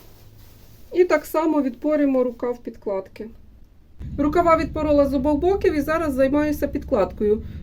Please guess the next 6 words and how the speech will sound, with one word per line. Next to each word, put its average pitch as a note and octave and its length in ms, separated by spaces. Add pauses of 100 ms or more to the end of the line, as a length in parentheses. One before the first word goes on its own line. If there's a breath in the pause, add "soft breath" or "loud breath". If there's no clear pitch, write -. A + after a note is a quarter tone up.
(120)
Можна E4+ 400
відпрасувати D#4+ 1040 (100)
деталі C4 760 (140)
пілочки B3+ 580
і A#3 60
спинки, G#3+ 680